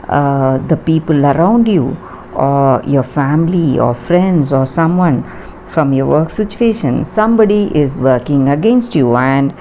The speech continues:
uh, you may feel stressed because of that. That is also what I see here, Cancers. That may be the reason you are,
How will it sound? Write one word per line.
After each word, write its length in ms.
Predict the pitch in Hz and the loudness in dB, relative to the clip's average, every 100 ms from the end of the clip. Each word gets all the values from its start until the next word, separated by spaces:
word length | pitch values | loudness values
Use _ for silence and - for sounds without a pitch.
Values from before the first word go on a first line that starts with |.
| - - - - | -18 -20 -18 -4
uh, 160 | 135 127 | 0 2
you 260 | 123 151 | 2 2
may 220 | 175 160 135 | 4 4 0
feel 300 | - 131 120 | 0 -2 -2
stressed 580 | - - 117 117 - | -8 -4 -2 -2 -6
because 400 | 123 117 120 117 | -4 0 0 0
of 160 | 156 190 | -4 -2
that. 320 | 240 220 - | 0 0 -2
That 220 | - 147 | -2 -2
is 100 | - | -2
also 260 | 147 135 143 | -2 0 -2
what 300 | 131 135 131 - | 0 0 -2 -2
I 140 | 123 | -4
see 300 | - - 190 | -4 -2 -2
here, 320 | 190 226 220 214 - - - - - | 2 2 0 -2 -14 -16 -18 -12 -4
Cancers. 540 | 196 202 220 208 202 | -2 0 2 0 2
That 280 | 185 214 220 | 2 2 2
may 200 | 220 220 | 0 2
be 160 | 208 | 0
the 160 | 202 180 | 2 2
reason 580 | 151 165 175 196 196 185 | 2 0 2 2 2 2
you 320 | 165 175 160 | 2 2 2
are, 300 | 156 165 165 | 2 0 -4